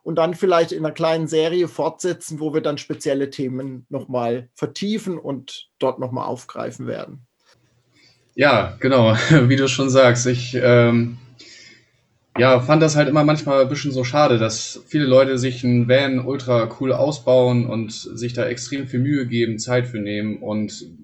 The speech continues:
Speaker 2: letztendlich dann, äh, ja, die, die allgemeine Fahrzeugtechnik irgendwie dann doch nicht so ganz, ähm, ja, ein bisschen stiefmütterlich behandelt wird und dann doch einiges in die Werkstatt gegeben wird. Und ich finde,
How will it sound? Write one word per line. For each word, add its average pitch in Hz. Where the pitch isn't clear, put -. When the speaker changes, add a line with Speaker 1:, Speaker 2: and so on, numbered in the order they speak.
Speaker 2:
letztendlich 117
dann, 110
äh, 107
ja, 117
die, 117
die 113
allgemeine 127
Fahrzeugtechnik 123
irgendwie 120
dann 113
doch 127
nicht 123
so 113
ganz, 123
ähm, 104
ja, 110
ein 123
bisschen 143
stiefmütterlich 120
behandelt 98
wird 92
und 107
dann 107
doch 123
einiges 120
in 117
die 113
Werkstatt 123
gegeben 107
wird. 107
Und 107
ich 107
finde, 120